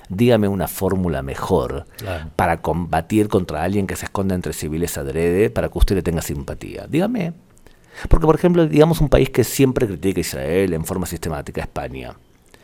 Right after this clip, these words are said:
Speaker 1: Si el ejército español tuviese que luchar la guerra que nosotros tenemos, matan el doble de personas, porque saben pelear peor que nosotros. Entonces, es complicado esto. Entonces, ¿las pruebas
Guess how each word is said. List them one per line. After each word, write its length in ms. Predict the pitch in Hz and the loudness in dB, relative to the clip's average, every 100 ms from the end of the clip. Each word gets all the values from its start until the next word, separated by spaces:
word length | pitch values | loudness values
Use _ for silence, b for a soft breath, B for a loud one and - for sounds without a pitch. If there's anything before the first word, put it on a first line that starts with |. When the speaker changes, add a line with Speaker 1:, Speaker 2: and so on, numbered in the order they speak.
| B B B | B B B
Speaker 1:
Si 140 | - | 2
el 80 | 143 | 2
ejército 420 | 156 220 220 190 | 4 2 0 0
español 520 | 131 - - 110 101 - - b b | 0 -2 -8 -12 -14 -18 -20 b b
tuviese 360 | 110 120 - | 2 4 2
que 120 | - 73 | -2 -4
luchar 340 | 71 - - | -6 -8 -10
la 160 | 65 71 | -8 -6
guerra 240 | 101 98 | -4 -4
que 140 | - | -6
nosotros 500 | 69 - - 139 131 | -8 -6 -2 0 -2
tenemos, 640 | - 73 107 135 - - - _ _ | -4 -2 0 0 -2 -10 -14 _ _
matan 640 | - 104 113 113 - 127 139 | -4 2 4 4 4 2 2
el 220 | - 80 | -2 -2
doble 280 | 80 85 85 | 2 2 2
de 80 | 76 | -2
personas, 640 | 64 - - - - - _ B B B | -6 -10 -14 -16 -16 -18 _ B B B
porque 220 | - 85 | -4 -2
saben 400 | - 113 113 107 | 0 2 2 2
pelear 500 | 101 104 113 120 143 _ _ | 4 4 4 2 -6 _ _
peor 340 | 101 90 92 | 2 4 2
que 80 | - | 0
nosotros. 560 | 90 80 - - - - - B B B B | -4 -6 -10 -14 -20 -20 -20 B B B B
Entonces, 540 | 113 107 156 160 151 - - _ _ _ _ _ - - | -2 0 2 0 -2 -8 -20 _ _ _ _ _ -10 -8
es 80 | - | -4
complicado 540 | - 87 82 - 107 | -4 -4 -4 -6 -8
esto. 180 | - - | -14 -10
Entonces, 360 | 101 120 151 - | -4 0 0 0
¿las 100 | 117 | -4
pruebas 520 | - 254 233 170 - | 0 0 0 -2 -6